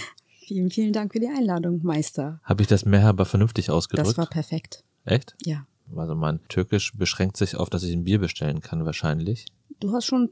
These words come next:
Speaker 1: paar
Speaker 2: Ja?
Speaker 1: andere Sachen auch in der Türkei bestellt. Das
Speaker 2: Ja, stimmt, ein paar Sachen
Speaker 1: <laughs> aber
Speaker 2: kann ich
Speaker 1: ich
Speaker 2: und ein paar Sachen sind auch nicht jugendfrei. Die darf ich heute nicht raus,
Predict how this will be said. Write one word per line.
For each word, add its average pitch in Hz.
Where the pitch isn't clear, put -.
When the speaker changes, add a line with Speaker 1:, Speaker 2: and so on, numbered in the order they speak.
Speaker 1:
paar -
Speaker 2:
Ja? 123
Speaker 1:
andere 220
Sachen 175
auch 170
in 185
der 185
Türkei 180
bestellt. 190
Das -
Speaker 2:
Ja, -
stimmt, 95
ein 87
paar 104
Sachen 104
Speaker 1:
<laughs> 107
aber 202
Speaker 2:
kann 110
ich 113
Speaker 1:
ich 110
Speaker 2:
und 82
ein 101
paar 101
Sachen 101
sind 95
auch 92
nicht 90
jugendfrei. 104
Die 92
darf 92
ich 104
heute 107
nicht 110
raus, -